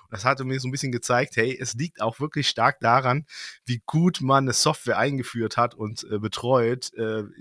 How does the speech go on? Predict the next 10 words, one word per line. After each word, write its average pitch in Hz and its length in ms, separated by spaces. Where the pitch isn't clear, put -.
wie 110 200
gut 131 180
die 123 80
dann 104 160
auch 98 120
läuft 123 320
in 98 40
der 90 80
Praxis, 104 480
weil 104 340